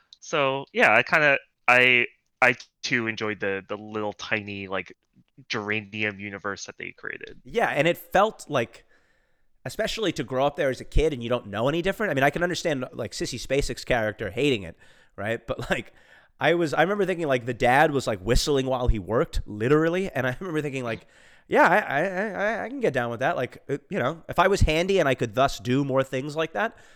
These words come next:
Speaker 2: sure, I could find thirty-five years worth of activities <laughs> in, in that bunker, but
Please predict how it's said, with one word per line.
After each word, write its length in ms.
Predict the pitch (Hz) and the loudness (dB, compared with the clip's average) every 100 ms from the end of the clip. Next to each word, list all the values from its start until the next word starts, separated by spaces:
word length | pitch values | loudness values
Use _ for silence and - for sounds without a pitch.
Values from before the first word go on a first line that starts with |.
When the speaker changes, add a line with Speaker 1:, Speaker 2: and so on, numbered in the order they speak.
| _ | _
Speaker 2:
sure, 380 | - 254 220 - | 0 2 2 -2
I 80 | - | -8
could 120 | - - | -8 -2
find 300 | 180 156 135 | 2 2 2
thirty-five 520 | 127 127 117 120 110 | 2 2 0 -4 -4
years 260 | 110 113 | -4 -4
worth 220 | 110 120 117 | -4 -4 -4
of 80 | |
activities 600 | 107 - 120 110 165 147 - - | -6 -4 -6 -4 -6 -6 -12 -18
<laughs> 180 | - - | -20 -8
in, 180 | 143 143 - - | -4 0 -2 -2
in 180 | - 247 | -6 -4
that 260 | 175 151 117 | -2 -4 -4
bunker, 320 | 117 131 202 | -4 -2 -2
but 240 | 131 131 | -2 -4